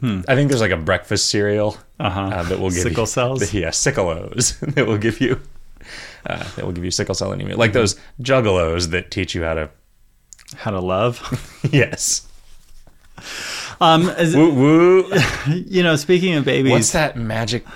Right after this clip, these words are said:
Speaker 2: magic ninja play a play? What is it? What, fuck, what's the phrase? It's like magic ninja s-, and then, uh, the same word repeated twice. Just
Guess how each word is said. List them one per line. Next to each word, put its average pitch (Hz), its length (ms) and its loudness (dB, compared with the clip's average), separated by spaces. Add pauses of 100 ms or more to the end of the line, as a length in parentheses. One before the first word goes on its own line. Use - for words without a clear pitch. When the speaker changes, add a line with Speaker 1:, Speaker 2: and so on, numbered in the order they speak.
(160)
Speaker 2:
magic 113 560 -2
ninja 113 880 0 (460)
play 123 300 -2
a 104 80 -2
play? 113 240 -8
What 110 400 -6
is 123 120 -6
it? - 140 -12
What, 107 200 -14
fuck, - 380 -20
what's - 160 -14
the - 80 -16
phrase? - 480 -16 (1200)
It's - 100 -12
like 101 120 -14 (200)
magic 104 560 -2
ninja 95 680 0 (240)
s-, - 400 -4
and 101 140 -2
then, 95 160 -2
uh, 95 160 -4
the 87 140 -4
same 95 320 -4
word 87 240 -2
repeated 82 420 -6
twice. - 520 -4 (340)
Just - 140 -20